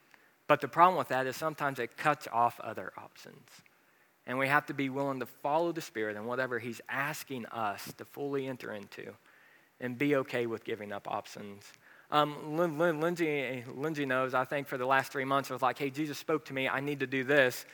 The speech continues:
Then we had a conversation two weeks before I went to Atlanta, and she goes, "Have you done that?" I was like, "Nope, haven't even prayed for it."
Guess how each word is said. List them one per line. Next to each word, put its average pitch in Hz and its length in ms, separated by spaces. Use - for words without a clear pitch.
Then 135 120
we 131 80
had 143 120
a 123 60
conversation 131 600
two 131 160
weeks 123 180
before 127 280
I 123 40
went 127 200
to 120 80
Atlanta, 120 400
and 113 100
she 123 100
goes, 123 200
"Have 131 160
you 120 60
done 131 200
that?" 160 80
I - 40
was 117 80
like, 113 140
"Nope, 156 220
haven't 160 200
even 196 120
prayed 139 200
for 117 180
it." - 60